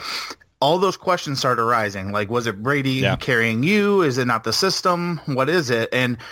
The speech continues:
Speaker 1: again, I said it before, it's not gonna really change his legacy. Bill,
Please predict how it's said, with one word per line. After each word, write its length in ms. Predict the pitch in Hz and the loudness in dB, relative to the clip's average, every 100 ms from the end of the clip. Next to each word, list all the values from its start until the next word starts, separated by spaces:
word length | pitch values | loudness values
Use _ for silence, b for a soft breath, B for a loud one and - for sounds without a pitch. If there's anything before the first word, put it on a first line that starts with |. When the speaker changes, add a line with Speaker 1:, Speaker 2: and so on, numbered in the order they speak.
| B B | B B
Speaker 1:
again, 420 | 381 240 208 190 185 | -4 0 2 2 0
I 80 | 175 | -2
said 220 | - 196 | 0 0
it 40 | |
before, 300 | 147 131 143 | 2 0 0
it's 60 | 147 | 0
not 80 | 185 | 0
gonna 120 | 156 | 2
really 160 | 139 117 | 2 0
change 460 | - 120 131 131 | 0 0 0 0
his 220 | 135 135 | 0 0
legacy. 520 | 127 127 135 131 143 139 | 2 2 0 0 0 2
Bill, 360 | 131 131 120 | 2 2 0